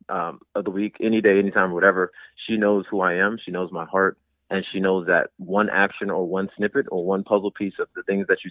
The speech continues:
see on the show is not truly the person I am all the time. Like, I'm a fun person. I like to do things and all that, but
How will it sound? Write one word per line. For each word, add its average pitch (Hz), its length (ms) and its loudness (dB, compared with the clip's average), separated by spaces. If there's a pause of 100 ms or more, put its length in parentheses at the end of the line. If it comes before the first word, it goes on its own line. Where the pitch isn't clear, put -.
see 101 180 -2
on 90 140 -2
the - 80 -12
show 139 320 6 (300)
is 92 100 2
not 95 240 6 (200)
truly 104 420 0 (340)
the 92 100 -6
person 104 420 2
I 90 220 4
am 90 280 -2 (380)
all 101 180 8
the 98 140 -2
time. - 420 -4
Like, 87 240 -6
I'm 104 160 -2
a 104 80 -2
fun 110 220 -4
person. 123 480 2
I 98 80 0
like 98 240 -2
to 92 180 -2 (640)
do 123 160 0
things 117 520 0
and 98 120 0
all 98 140 4
that, 92 260 4
but 95 260 -2